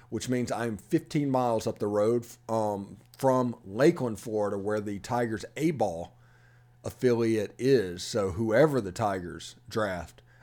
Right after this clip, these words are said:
I'm at least going to get a quick glimpse of what they look like. So I'll, I'll, I'll go put eyes on 'em myself. So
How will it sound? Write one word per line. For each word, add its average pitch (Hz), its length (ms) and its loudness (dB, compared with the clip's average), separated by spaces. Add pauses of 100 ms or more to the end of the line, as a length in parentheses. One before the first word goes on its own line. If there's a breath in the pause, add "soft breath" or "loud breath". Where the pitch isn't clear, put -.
(100 soft breath)
I'm 120 180 0
at 95 180 -6
least 135 280 2
going 120 240 0
to 104 60 -4
get 104 160 0
a 85 60 -10
quick - 380 -2
glimpse 120 540 -2 (260 soft breath)
of 104 220 -2
what 113 180 0
they 92 160 -4
look 110 260 -2
like. 85 360 -6
So 104 160 -6
I'll, 107 220 0
I'll, 107 260 -4
I'll 113 180 0
go 117 220 0
put 113 200 -4
eyes 107 340 0
on 101 160 -6
'em 92 100 -6
myself. 92 520 -6
So 110 300 2